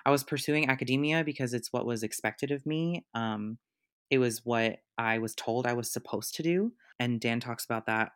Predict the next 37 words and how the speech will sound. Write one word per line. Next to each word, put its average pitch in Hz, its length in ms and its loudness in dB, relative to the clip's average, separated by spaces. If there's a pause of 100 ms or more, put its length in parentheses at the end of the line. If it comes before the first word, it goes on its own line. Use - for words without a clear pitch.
a 117 60 0
lot 113 440 4
in 110 280 0
his 110 200 -4
entire 117 460 2
YouTube 107 320 -2
career. 101 320 -2
Like, 98 160 -6
it - 80 -10
comes 113 240 -6
up 110 160 -4
a 104 40 -10
bunch 101 340 -4
in 101 80 -8
a, 92 160 -12
in 104 80 -6
a 104 60 -6
ton - 220 -4
of 113 100 -4
his 98 140 -6
videos. 82 580 -8 (220)
And 143 120 2
one 170 100 6
of 190 60 6
the 190 80 4
things 175 220 0
I 156 100 4
admire 131 340 2
most 120 340 0
about 107 240 -2
Dan 135 260 2
is 113 180 -4
that 110 380 0 (380)
he 180 220 2
did 151 400 6
what 127 160 2
I 123 640 4